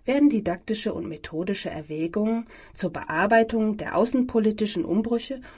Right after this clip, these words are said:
und entsprechenden Neuerungen im Politikunterricht angestellt. Dazu wird ein Kanon zu den basalen Inhalten und Begriffen zur Außenpolitik vorgestellt,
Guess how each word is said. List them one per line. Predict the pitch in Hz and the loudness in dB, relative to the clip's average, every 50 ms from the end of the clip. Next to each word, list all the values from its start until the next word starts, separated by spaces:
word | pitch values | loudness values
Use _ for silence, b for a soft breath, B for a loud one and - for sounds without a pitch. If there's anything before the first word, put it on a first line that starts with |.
| B B B | B B B
und | 254 285 320 302 | 4 4 4 4
entsprechenden | - 254 247 - - - 165 180 180 - 214 202 190 190 165 | 2 0 -4 -4 -6 -6 -8 -6 -4 -2 0 2 2 2 2
Neuerungen | 147 135 143 165 190 196 196 196 196 202 202 208 - | 0 0 0 2 2 2 2 2 0 0 -2 -4 -6
im | - 165 165 | -8 -8 -8
Politikunterricht | - 185 170 165 165 - 156 147 - 180 185 - 214 214 208 - - - | -6 -6 -6 -6 -6 -8 -10 -8 -6 -6 -6 -4 -4 -4 -4 -6 -8 -8
angestellt. | 165 160 156 151 - - - - - - - - - - - _ _ _ _ _ _ _ _ _ B B B B B B B | -6 -6 -6 -6 -8 -10 -12 -12 -14 -16 -18 -20 -20 -20 -20 _ _ _ _ _ _ _ _ _ B B B B B B B
Dazu | 170 180 185 - 247 240 | -2 -2 0 2 2 2
wird | - 175 165 | 2 0 -2
ein | - 160 156 156 | -2 -4 -6 -6
Kanon | - - - 147 151 160 185 208 220 233 240 233 220 | -6 -6 -6 -4 -2 0 2 2 2 2 2 0 -2
zu | - - - 170 | -6 -8 -8 -6
den | 151 151 156 151 | -4 -4 -4 -6
basalen | 156 151 - - 175 160 151 147 147 151 | -8 -10 -8 -6 -4 -4 -4 -4 -6 -6
Inhalten | - 160 170 180 - 214 214 233 247 254 302 285 294 294 B B B B B B B | -4 -4 -4 -4 -2 -2 -2 -2 0 2 2 0 0 0 B B B B B B B
und | - 262 294 | 2 4 4
Begriffen | 294 254 233 - 175 165 180 190 - - 240 240 240 240 | 4 4 0 -2 -4 -4 -4 -4 0 0 2 2 2 0
zur | - - 196 - | 0 -4 -4 -2
Außenpolitik | 170 160 170 - 220 208 - 220 208 - - - 240 254 | -2 -2 0 0 -2 0 0 -2 -4 -4 -4 -6 -6 -6
vorgestellt, | - - 175 160 175 226 214 - - 247 240 247 247 - | -4 -4 -2 -2 -2 -4 -4 -2 0 2 2 0 -2 -4